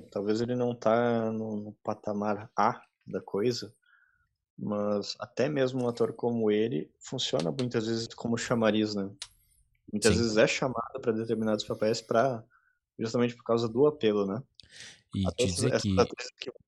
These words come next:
Speaker 1: você citou ali, a, a Zendaya, a... qual outra que você tinha citado ainda? A Ana
Speaker 2: Ana
Speaker 1: de
Speaker 2: de
Speaker 1: Armas,
Speaker 2: Armas.
Speaker 1: né?
Speaker 2: Ah.
Speaker 1: É,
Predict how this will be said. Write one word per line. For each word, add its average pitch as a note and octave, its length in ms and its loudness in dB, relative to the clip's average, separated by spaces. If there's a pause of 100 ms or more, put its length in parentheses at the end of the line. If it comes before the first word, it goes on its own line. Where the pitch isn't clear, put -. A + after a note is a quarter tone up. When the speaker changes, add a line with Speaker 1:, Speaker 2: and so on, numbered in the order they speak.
Speaker 1:
você - 240 -2
citou A#2 300 0
ali, A#2+ 200 4
a, A2 100 2 (280)
a G#2 160 -6
Zendaya, G2 1000 0
a... G2+ 580 -4 (1500)
qual C4 220 0
outra A#3+ 180 -2
que - 60 -10
você - 100 -2
tinha E3 180 -4
citado C3 280 6
ainda? F#3+ 320 0
A A2 220 4
Ana A2 100 6
Speaker 2:
Ana G2 60 4
Speaker 1:
de - 20 8
Speaker 2:
de A2 100 8
Speaker 1:
Armas, E2+ 220 4
Speaker 2:
Armas. - 0 -
Speaker 1:
né? B2 220 -2 (340)
Speaker 2:
Ah. E2+ 220 -6 (760)
Speaker 1:
É, A2+ 380 6